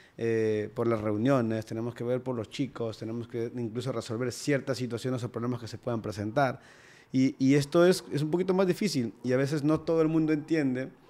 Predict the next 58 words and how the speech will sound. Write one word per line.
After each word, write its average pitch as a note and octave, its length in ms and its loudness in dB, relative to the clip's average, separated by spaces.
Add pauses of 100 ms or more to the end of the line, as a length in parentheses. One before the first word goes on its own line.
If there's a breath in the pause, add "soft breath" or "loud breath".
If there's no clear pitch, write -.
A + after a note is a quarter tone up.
(340 loud breath)
lo B2 160 2
difícil B2 400 0
que C3 80 -2
es C3 80 -2
estar C3+ 300 0
adelante, C3 420 2
y A#2 40 -2
no A#2+ 120 0
todo B2+ 140 0
el B2+ 80 2
mundo C#3+ 180 4
entiende C3 340 2
que A2+ 280 -4
a - 80 -8
veces A#2 200 -6
también A#2+ 220 -2
necesitamos A#2 380 -4
que A2 80 -6
nos G2 80 -6
pregunten G#2+ 340 -4
cómo G2+ 180 -8
estamos, A2+ 720 2 (460 loud breath)
que, A2+ 340 0
que, A2 560 2
que A#2 140 0
nos, A#2+ 140 2
que A#2+ 200 -4
entiendan C#3 460 4
un C3+ 100 4
poco C#3+ 220 2
que A#2 80 -2
a A#2 40 2
veces C3+ 160 0
también B2+ 220 2
nos B2+ 80 2
podemos B2 400 -2
cansar, B2 720 0
enojar. B2 600 2
O G#2+ 80 2
sea, A2 240 0 (320 loud breath)
la A#2 80 0
gente D#3 200 4
no E3+ 100 8
lo E3+ 60 8
entiende, D#3 300 6
¿no? C#3 140 4
Porque B2+ 180 2
cree, C#3 240 2
ok, A#2 160 -4
él C3 300 0
es C#3 80 4
líder, D3 260 4
se C3 80 -4
supone C3 400 -2
que C3 120 -4
él C3 80 -2
es B2 100 -6
perfecto, C3 760 2